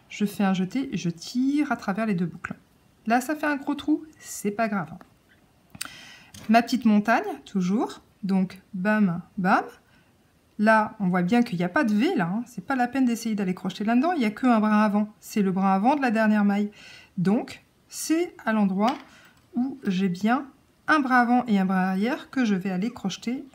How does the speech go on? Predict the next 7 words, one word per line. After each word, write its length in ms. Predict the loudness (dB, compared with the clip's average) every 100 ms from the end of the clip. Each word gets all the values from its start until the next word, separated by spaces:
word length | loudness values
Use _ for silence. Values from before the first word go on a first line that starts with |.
| -4
ma 260 | 2 2 2
prochaine 600 | -4 -8 -6 -2 -4 -4
maille 200 | 0 0
serrée. 420 | 0 -2 -2 -2 -6 _ _ -20 -20 -20 _ _ _ _
D'accord ? 400 | -4 2 2 0 _ -20 -20 -20 _ _ -2
On 100 | 0
continue. 720 | 2 0 4 6 6 2 -4